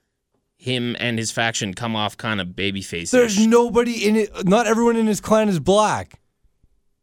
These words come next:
Speaker 1: Sure.
Speaker 2: Loki is, like,
Speaker 1: Yeah, okay.
Speaker 2: not black.
Speaker 1: But it just doesn't make sense that, that they are these heels who are called the Beatdown Clan, who go around beating people up,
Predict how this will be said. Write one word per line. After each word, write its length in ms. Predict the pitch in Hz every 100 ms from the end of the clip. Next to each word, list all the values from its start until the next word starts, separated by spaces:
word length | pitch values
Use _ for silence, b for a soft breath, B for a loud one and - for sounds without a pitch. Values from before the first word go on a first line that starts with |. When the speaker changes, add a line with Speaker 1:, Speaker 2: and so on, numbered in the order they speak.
| _
Speaker 1:
Sure. 440 | - - 175 95 -
Speaker 2:
Loki 500 | 160 220 240 233 240
is, 140 | 220
like, 320 | 220 214 214 _ _ _ _ _ _
Speaker 1:
Yeah, 300 | - 170 131
okay. 300 | 147 214 92
Speaker 2:
not 360 | 156 214 214 180
black. 380 | 208 208 180 131
Speaker 1:
But 80 | 175
it 60 |
just 180 | 160 170
doesn't 220 | 180 165
make 160 | 156 143
sense 300 | 170 151 -
that, 180 | 147 - 117
that 240 | 120 98
they 180 | 120 120
are 180 | 113 107
these 220 | 107 98
heels 380 | 160 143 113 104
who 320 | 113 101 95 _ _ _ _ _ _ _ -
are 120 | 113
called 380 | 107 147 147 135
the 80 | 123
Beatdown 600 | 113 156 107 131 143 139
Clan, 460 | - 180 139 98 95
who 100 | 104
go 180 | 120 120
around 300 | 127 131 113
beating 280 | 143 147
people 320 | 139 165 147 190
up, 260 | 151 -